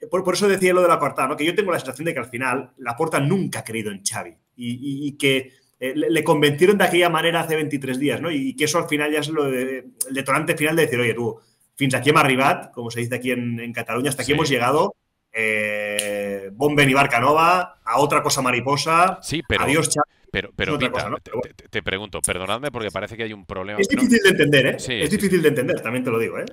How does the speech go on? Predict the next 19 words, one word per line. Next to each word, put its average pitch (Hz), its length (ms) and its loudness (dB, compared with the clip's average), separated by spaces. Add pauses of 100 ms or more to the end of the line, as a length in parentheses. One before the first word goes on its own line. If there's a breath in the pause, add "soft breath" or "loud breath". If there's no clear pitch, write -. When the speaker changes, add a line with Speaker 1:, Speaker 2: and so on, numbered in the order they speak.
Speaker 2:
Eh, 107 200 -8
de, - 160 -18
de, 113 260 -12
eh, 98 60 -12
digo 135 220 -4
que, 101 180 -8
que, 85 180 -8
que 85 140 -8
ya 90 140 -2
me 104 100 -6
perdonaréis 95 400 -6
Speaker 1:
Sí. 98 40 -8
Speaker 2:
porque 92 180 -8
al 80 80 -6
parecer 85 320 -8
hay 98 100 -6
un 90 100 -18
problema 95 420 -10
de 90 260 -8